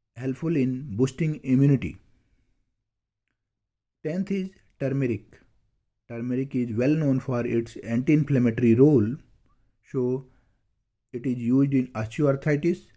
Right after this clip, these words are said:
and rheumatoid arthritis. Eleventh is green tea.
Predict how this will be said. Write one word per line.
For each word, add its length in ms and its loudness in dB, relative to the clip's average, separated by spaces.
and 200 -6
rheumatoid 460 0
arthritis. 600 -6
Eleventh 360 -12
is 140 -10
green 340 0
tea. 200 -10